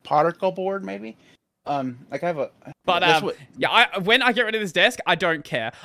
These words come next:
Speaker 2: I did have a nice desk when I was younger. Um,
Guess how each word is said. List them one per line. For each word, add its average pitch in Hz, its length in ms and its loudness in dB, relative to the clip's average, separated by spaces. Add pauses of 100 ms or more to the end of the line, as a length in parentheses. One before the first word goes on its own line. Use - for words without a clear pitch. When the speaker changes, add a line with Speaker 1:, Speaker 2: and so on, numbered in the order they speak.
Speaker 2:
I 254 140 6
did 240 240 -2
have 240 120 0
a 233 60 2
nice 185 300 0
desk 165 320 -2
when 170 80 -4
I 147 60 -2
was 135 100 -6
younger. 139 380 -4 (320)
Um, 135 500 -2